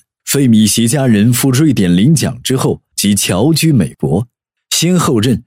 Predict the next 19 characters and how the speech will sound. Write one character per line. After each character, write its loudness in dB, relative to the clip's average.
哥 0
伦 2
比 2
亚 0
大 -4
学、 -2
芝 0
加 -2
哥 -2
大 -2
学 -2
教 -2
授。 -4
在 -2
芝 -2
加 -2
哥 -2
大 -2
学 -2